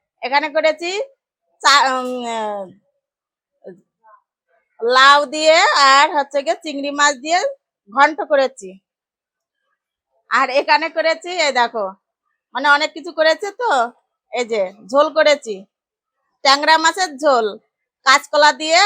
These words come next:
আর এই যে আলু দিয়ে। দেখতে পাচ্ছ বন্ধুরা, একটু বেশি হয়ে গেছে ঝোলটা, কিন্তু তাজা মাছ তো একটু ঝোলটা বেশি রেখেছি। আর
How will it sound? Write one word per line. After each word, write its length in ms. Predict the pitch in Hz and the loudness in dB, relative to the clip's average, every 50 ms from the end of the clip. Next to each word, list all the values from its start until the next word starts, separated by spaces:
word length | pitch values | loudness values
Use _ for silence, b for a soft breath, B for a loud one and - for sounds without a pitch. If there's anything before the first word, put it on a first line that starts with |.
| 415 359 | 4 4
আর 80 | 311 302 | 4 4
এই 100 | 294 277 226 | 4 2 2
যে 60 | 277 269 262 | 4 4 4
আলু 140 | 262 254 240 | 2 0 -4
দিয়ে। 260 | 190 220 202 190 185 196 196 _ _ - | -10 -10 -10 -10 -12 -12 -16 _ _ -14
দেখতে 220 | 240 - - 330 | -14 -10 -6 -4
পাচ্ছ 200 | 339 339 339 - - 339 339 | -2 -4 -4 -4 -6 -6 -4
বন্ধুরা, 320 | 330 330 330 339 339 349 359 415 523 _ _ _ _ _ _ _ _ _ _ _ _ _ _ _ _ _ _ _ | -4 -4 -4 -4 -2 -2 -2 -2 -4 _ _ _ _ _ _ _ _ _ _ _ _ _ _ _ _ _ _ _
একটু 160 | _ _ - 320 262 | _ _ -10 -4 0
বেশি 200 | 302 302 302 339 349 359 427 | 0 0 0 -2 -6 -2 0
হয়ে 140 | 320 311 311 302 | 0 0 0 -2
গেছে 180 | 311 311 359 330 254 | -2 -4 -4 -6 -4
ঝোলটা, 420 | 320 302 285 277 277 - 294 294 320 539 - _ _ _ _ _ _ _ _ _ _ _ _ _ _ _ _ _ _ - | -2 0 0 0 0 0 2 2 2 0 -4 _ _ _ _ _ _ _ _ _ _ _ _ _ _ _ _ _ _ -14
কিন্তু 160 | 269 277 311 320 285 262 247 240 - - | -12 -10 -10 -10 -10 -12 -16 -16 -4 0
তাজা 220 | 262 277 285 311 311 | 2 2 4 2 2
মাছ 180 | 311 320 330 - _ | 2 0 -2 -4 _
তো 60 | - 381 | -10 -10
একটু 180 | - - 349 320 240 | -10 -10 -12 -6 -2
ঝোলটা 240 | 294 294 302 294 330 | 0 0 0 0 0
বেশি 260 | 285 262 285 277 311 320 | 0 0 0 -2 -2 -4
রেখেছি। 480 | 277 294 285 294 359 359 - - 240 196 208 _ _ _ _ _ _ _ _ _ _ _ _ _ _ _ _ _ - - - - - - - _ _ _ _ _ _ _ _ _ _ _ _ _ _ _ _ _ _ _ _ _ _ _ _ _ _ _ _ _ _ _ _ _ _ _ _ _ - | -4 -4 -2 -2 -4 -6 -6 -8 -18 -18 -18 _ _ _ _ _ _ _ _ _ _ _ _ _ _ _ _ _ -20 -20 -20 -20 -20 -20 -20 _ _ _ _ _ _ _ _ _ _ _ _ _ _ _ _ _ _ _ _ _ _ _ _ _ _ _ _ _ _ _ _ _ _ _ _ _ -2
আর 120 | - 240 | -2 0